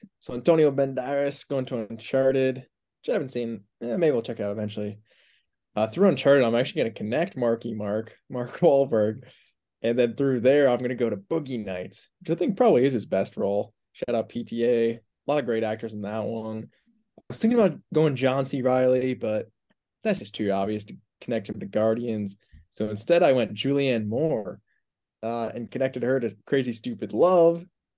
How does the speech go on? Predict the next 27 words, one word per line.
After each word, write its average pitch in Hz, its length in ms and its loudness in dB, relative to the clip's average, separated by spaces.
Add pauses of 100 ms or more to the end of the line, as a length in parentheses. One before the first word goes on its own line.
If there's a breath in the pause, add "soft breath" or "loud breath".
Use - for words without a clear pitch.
(240)
which, - 140 -12
of 107 100 -8
course, 120 280 0
I - 20 -6
went 104 260 -8
there 107 240 -2
to 104 80 -10
Ryan 101 320 -6
Gosling. 123 720 -6 (400)
And 104 120 -4
we're 101 80 -2
back 107 320 -2
around 98 300 -4
to 95 80 -8
Blade 104 320 -2
Runner 98 220 -4
twenty 98 320 -6
forty-nine, 104 800 -4 (640 soft breath)
uh, 123 400 0
which 165 220 2
Dave 156 220 4
is 131 100 0
obviously 117 500 0
an 165 160 -4 (140)
integral 117 120 -6
part 101 300 -4
of. 98 200 -4